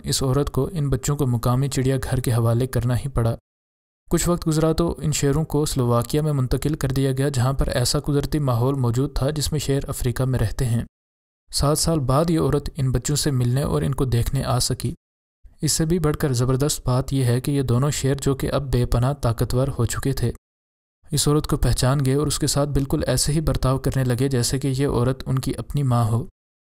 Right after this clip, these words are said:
यह सारा सीन कैमरे में कैद किया गया और अब सारी दुनिया इस ज़बरदस्त तस्वीर को देख सकती है,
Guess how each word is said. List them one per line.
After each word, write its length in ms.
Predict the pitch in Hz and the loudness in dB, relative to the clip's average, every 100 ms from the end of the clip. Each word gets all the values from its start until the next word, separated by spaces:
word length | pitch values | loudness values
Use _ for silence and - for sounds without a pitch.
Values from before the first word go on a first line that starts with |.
| _ - | _ -2
यह 100 | 139 | 0
सारा 260 | 135 131 | 2 2
सीन 240 | 131 135 135 | 2 0 0
कैमरे 320 | 135 120 131 | 0 2 2
में 120 | 139 - | 0 0
कैद 260 | 127 131 | -2 -2
किया 200 | - 131 | -2 0
गया 180 | 120 131 | 2 2
और 140 | 147 143 | 2 2
अब 80 | 123 | 0
सारी 300 | - 127 139 | 2 2 2
दुनिया 280 | 127 131 147 | 2 0 0
इस 140 | 131 | -2
ज़बरदस्त 460 | 117 117 120 139 - | 0 0 0 0 0
तस्वीर 320 | 131 - 127 | -2 0 -2
को 140 | - 127 | 0 0
देख 260 | 120 123 | 0 0
सकती 300 | - 135 123 | -2 -4 -2
है, 160 | 113 | 0